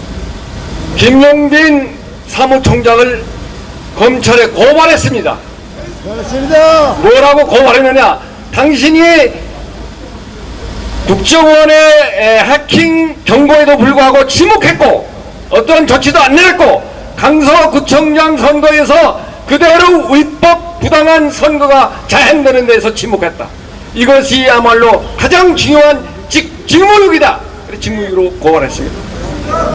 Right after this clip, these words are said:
Speaker 1: 그리고 이 문제를 한동훈 장관,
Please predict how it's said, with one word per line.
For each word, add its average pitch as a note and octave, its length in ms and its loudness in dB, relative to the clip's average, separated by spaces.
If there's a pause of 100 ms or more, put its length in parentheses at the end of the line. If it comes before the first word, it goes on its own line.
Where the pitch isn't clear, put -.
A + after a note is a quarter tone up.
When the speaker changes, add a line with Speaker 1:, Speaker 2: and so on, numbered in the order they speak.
(540)
Speaker 1:
그리고 E4+ 240 2 (1600)
이 A3+ 100 2 (180)
문제를 D#4+ 720 2 (180)
한동훈 D4+ 640 0 (340)
장관, B3 380 0